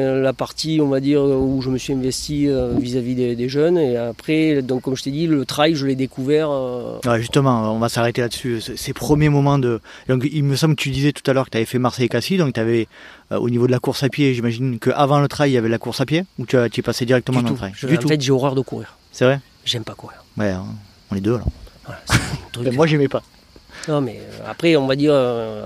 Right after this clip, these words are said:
Speaker 1: après, on, on va parler de moi, de, de ce que j'ai fait, mais, euh, j'aime pas courir.
Speaker 2: Mhm.
Speaker 1: C'est, il faut se mettre ça dans la tête, quoi. Je, je vais parler de mon expérience de deux mille, euh, on parlera de mon expérience sûrement de deux mille neuf, mais, euh, je suis arrivé à,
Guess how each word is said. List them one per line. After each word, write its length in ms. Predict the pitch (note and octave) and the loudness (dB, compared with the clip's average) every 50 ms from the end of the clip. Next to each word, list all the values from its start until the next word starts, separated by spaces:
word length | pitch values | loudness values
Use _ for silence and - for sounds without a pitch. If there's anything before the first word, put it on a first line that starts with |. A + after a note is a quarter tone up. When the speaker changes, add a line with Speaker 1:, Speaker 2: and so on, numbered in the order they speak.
| G#2 G#2+ | -10 -10
Speaker 1:
après, 160 | G#2+ - - C#3+ | -6 -2 -2 -2
on, 320 | C3 B2 A#2+ A2+ A#2 A#2 | 0 -2 -2 -4 -4 -6
on 20 | |
va 80 | A#2 B2 | -6 -8
parler 240 | - - C3 C3+ C#3 | -6 -4 -2 0 0
de 60 | D#3 | 2
moi, 260 | E3+ F3+ F#3 F3 E3 | 2 4 4 4 4
de, 300 | C#3+ A2+ C#3 C3+ C3+ C3+ | 2 0 -2 -2 -2 -2
de 100 | B2+ C3+ | -4 -4
ce 80 | B2+ - | -6 -4
que 80 | - | 0
j'ai 140 | C#3+ D#3+ E3+ | 2 2 4
fait, 180 | C3+ F#3+ F#3+ F3 | 6 6 6 6
mais, 320 | D3+ C#3 C3 B2+ A#2+ A#2 | 6 4 4 4 2 2
euh, 140 | A2 A2+ A2+ - - - - - - - | 2 0 0 -4 -8 -18 -20 -20 -14 -8
j'aime 160 | B2+ C3 B2+ | -4 -4 -2
pas 120 | B2 C3 B2+ | -2 -2 0
courir. 280 | - D3+ C3+ A2+ - - - - | 2 0 0 0 -4 -6 0 2
Speaker 2:
Mhm. 240 | C#3 C#3 C3 C3+ C3+ | 4 4 4 2 -2
Speaker 1:
C'est, 200 | - - - A2 | -6 -10 -10 -8
il 40 | G#2+ | -8
faut 220 | G#2 - A#2 A2 A2 | -8 -8 -8 -8 -6
se 140 | - - | -6 -4
mettre 120 | B2 G#2+ - | -6 -4 -2
ça 120 | - C3 | 0 2
dans 80 | C3+ C3+ | 4 4
la 80 | C#3+ | 4
tête, 240 | C#3+ F3 C#3+ - G#2+ | 4 2 0 0 -2
quoi. 140 | - A2 G#2+ G#2 | -8 -10 -12 -10
Je, 80 | G#2+ G#2+ G#2 G#2 G#2 A2 G#2 G2+ G2+ G2+ G2+ G2+ G#2 A#2 A#2+ - - - - - - - - - - - - - | -10 -12 -14 -14 -14 -14 -14 -14 -14 -14 -16 -16 -16 -18 -20 -20 -20 -20 -20 -20 -20 -20 -20 -20 -20 -20 -18 -14
je 80 | - | -12
vais 80 | C3+ A2+ | -10 -8
parler 220 | - A2+ A#2 B2 | -4 -2 -2 0
de 80 | A#2 B2 | 0 0
mon 140 | A#2 A2+ A2+ | 0 2 2
expérience 580 | A#2+ A#2 - - A#2+ A#2+ B2+ C3 C3 B2 - | 0 0 0 2 2 4 6 6 4 2 0
de 140 | C3 A2+ A#2+ A2+ | -2 -4 -4 -2
deux 140 | A2 A#2+ | -2 0
mille, 220 | B2 B2 A#2+ A#2 A#2 | 0 0 2 2 2
euh, 600 | A#2 A2+ A2 A2 G#2+ A2 G#2+ G#2+ G#2+ G#2+ G#2+ A2 G#2+ G#2+ A2 | 2 2 0 0 -2 -2 -2 -2 -4 -4 -4 -4 -4 -4 -4
on 140 | A2+ A2+ | -6 -6
parlera 240 | - A#2+ A2+ A2+ A#2 | -4 -4 -2 0 0
de 60 | A#2+ | 0
mon 60 | A#2+ A#2+ | 0 0
expérience 400 | A#2 A2+ - - A#2+ B2 A#2 - | -2 -2 -4 -4 -4 -4 -2 -2
sûrement 220 | - B2 B2+ B2 | -2 0 0 2
de 100 | A#2+ B2 | 2 2
deux 120 | A#2+ B2 | 2 2
mille 160 | B2 C3+ D#3 F3 | 4 6 6 6
neuf, 180 | F#3 E3+ - - | 6 4 0 -4
mais, 100 | A#2 G2+ - - - - - - - - - - - - - - - - - - - - - - - - - - - - - | -6 -6 -8 -12 -20 -20 -20 -20 -20 -20 -20 -20 -20 -20 -20 -20 -20 -20 -20 -20 -20 -20 -20 -20 -20 -20 -20 -20 -20 -16 -14
euh, 60 | A#2+ G#2+ G#2+ A2 G#2+ G#2 G#2 G#2+ G#2+ G#2+ G#2 G#2+ A2 A2 | -12 -12 -12 -12 -14 -16 -16 -16 -16 -16 -16 -16 -14 -12
je 60 | G#2+ | -10
suis 100 | - A2+ | -10 -8
arrivé 160 | G#2+ B2 B2 | -6 -4 -4
à, 100 | A#2+ A#2+ | -4 -4